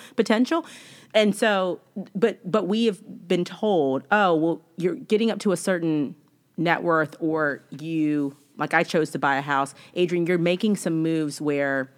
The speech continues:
are, are men gonna find you attractive? Now, very quickly to give what I think might be the male perspective, but Corey, you tell me if I'm wrong from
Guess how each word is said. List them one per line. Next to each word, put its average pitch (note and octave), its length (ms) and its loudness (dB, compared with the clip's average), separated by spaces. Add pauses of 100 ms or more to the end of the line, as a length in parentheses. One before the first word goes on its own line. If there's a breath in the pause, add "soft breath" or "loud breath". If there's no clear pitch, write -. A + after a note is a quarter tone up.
(1700 soft breath)
are, - 160 0
are F#3+ 120 8
men F#3+ 220 4
gonna E3+ 160 2
find C#3 240 0
you B2+ 80 0
attractive? A2 580 -4
Now, C#3 320 2
very F3+ 260 4
quickly E3 420 -2
to D3 100 -6
give C#3 420 -2
what D3+ 120 2
I C#3 80 2
think G3 320 -2
might D#3 120 0
be D#3+ 80 2
the C#3+ 100 2
male C#3+ 160 2
perspective, C3+ 540 -4
but D3 100 -6
Corey, C#3+ 240 -2
you D3 140 -4
tell C3+ 180 -4
me C3 120 -2
if C3 120 -6
I'm C3 200 0
wrong F3+ 800 0
from D3 340 -2